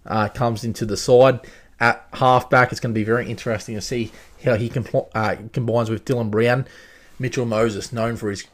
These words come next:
you know, solid kicking game, um, and really controlling the game, uh, to his tempo. Uh, they're versing a Cowboys team that I <laughs> was pretty much writing off, um, this time last week. However, they came out and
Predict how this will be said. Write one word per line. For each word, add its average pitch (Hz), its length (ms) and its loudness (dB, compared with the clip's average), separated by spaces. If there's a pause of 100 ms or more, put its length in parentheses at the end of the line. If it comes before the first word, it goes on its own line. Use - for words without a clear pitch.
you 123 160 -8
know, 98 220 -4 (320)
solid 127 480 2
kicking 123 340 -4
game, 120 320 -2 (260)
um, 104 440 -4 (340)
and 104 140 -4
really 117 200 0
controlling 113 580 0
the 107 80 -2
game, 104 420 -2 (120)
uh, 101 300 -6
to - 140 -8
his 107 280 -8
tempo. 190 560 4 (360)
Uh, 101 380 0 (760)
they're 143 120 0
versing 165 280 6
a 131 60 2
Cowboys 175 500 10
team 165 300 6
that 131 440 6
I 147 320 8 (200)
<laughs> 151 40 4
was 139 120 4
pretty 147 180 4
much 123 160 -2
writing 127 340 6
off, 127 320 0 (140)
um, 117 340 0
this 120 140 -2
time 120 280 -2
last 127 380 2
week. 120 400 0
However, 120 360 2
they 107 100 0
came 135 320 -2
out 123 160 -2
and 107 160 -8